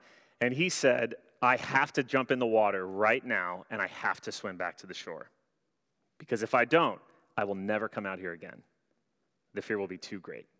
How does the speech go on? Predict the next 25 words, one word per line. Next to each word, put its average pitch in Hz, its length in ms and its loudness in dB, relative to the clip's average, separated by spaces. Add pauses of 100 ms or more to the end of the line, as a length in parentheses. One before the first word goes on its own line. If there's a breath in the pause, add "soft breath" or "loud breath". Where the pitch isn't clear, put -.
(2000 soft breath)
I 123 120 2
don't 131 100 2
know 127 80 2
if 120 80 0
the 131 80 -4
guide, 117 640 4 (640)
uh, 104 560 4
just 127 220 -6
knew 127 280 2
this 127 140 2
shark 120 400 2
wasn't 117 400 0
the, 113 140 2
like, 110 240 0
man-eating 120 560 -2
type 117 280 0
Jaws 117 360 2
shark, 147 560 0 (420 soft breath)
um, 107 340 4
or 120 120 6
if 117 80 2
he 127 100 -4
was 107 140 -6
just - 220 -10
crazy. 160 680 0